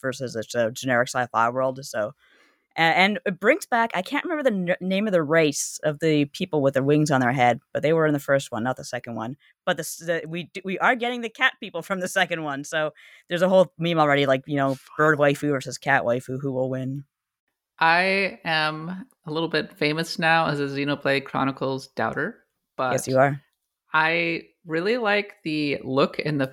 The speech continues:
Speaker 2: feel of the world. It is distinct, and I really enjoy the battle system, and the music is fantastic. And, uh,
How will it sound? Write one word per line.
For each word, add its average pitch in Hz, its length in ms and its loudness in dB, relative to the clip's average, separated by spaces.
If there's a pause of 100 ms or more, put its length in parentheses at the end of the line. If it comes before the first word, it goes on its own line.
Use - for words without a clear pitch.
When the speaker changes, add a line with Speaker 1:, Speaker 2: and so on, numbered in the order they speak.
Speaker 2:
feel 139 300 2
of 190 120 2
the 196 60 2
world. 202 320 4
It - 100 0
is 135 280 0 (100)
distinct, - 720 -4 (500)
and 151 100 -4
I 147 40 2
really 151 240 4
enjoy 202 280 2
the 139 100 0
battle 127 340 0
system, 139 720 -2
and 131 160 -2
the 117 40 -4
music 123 440 -4
is 113 360 -6 (100)
fantastic. 131 800 -8 (720)
And, 202 340 2 (440)
uh, - 80 -20